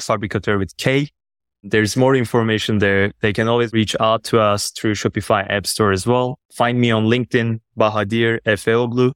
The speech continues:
I'm also sharing my insights on LinkedIn now running and series where I shared a summary of two hundred interviews with, with merchants that I did last year.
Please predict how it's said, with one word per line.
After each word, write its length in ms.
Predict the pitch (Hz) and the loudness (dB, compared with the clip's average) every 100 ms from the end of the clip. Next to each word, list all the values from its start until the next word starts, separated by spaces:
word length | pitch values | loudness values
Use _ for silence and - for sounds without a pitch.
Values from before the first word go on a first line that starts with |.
| - | -4
I'm 220 | 107 107 | -6 -6
also 320 | 110 113 107 | -2 0 0
sharing 500 | 107 120 110 104 101 - | 0 2 2 2 0 -2
my 220 | 107 101 | 0 0
insights 560 | 131 127 120 123 113 - | 0 0 0 -2 -2 0
on 100 | 107 | 0
LinkedIn 420 | 107 104 - 104 | 0 -2 -2 0
now 140 | 98 | 0
running 460 | 98 101 98 98 98 _ | 0 0 0 -2 -4 _
and 140 | 104 98 | -4 -2
series 640 | - 123 113 107 104 - _ _ _ _ | 0 2 4 2 0 -6 _ _ _ _
where 140 | 117 107 | 0 0
I 80 | |
shared 280 | 104 135 127 | 0 0 0
a 20 | |
summary 440 | 110 - 160 156 113 | 0 0 2 2 0
of 160 | 101 - | -2 2
two 200 | 139 127 | 2 4
hundred 400 | 127 117 113 120 | 2 0 0 0
interviews 560 | 113 110 98 92 92 | 0 2 2 0 -2
with, 140 | 98 95 | -4 -2
with 180 | 104 - | -4 0
merchants 420 | 113 117 107 98 | 0 0 -2 -2
that 160 | 104 95 | 0 0
I 120 | 92 | -2
did 280 | 87 110 98 | -2 -2 0
last 400 | 107 107 110 - | 0 0 -4 -2
year. 280 | 98 92 | 0 0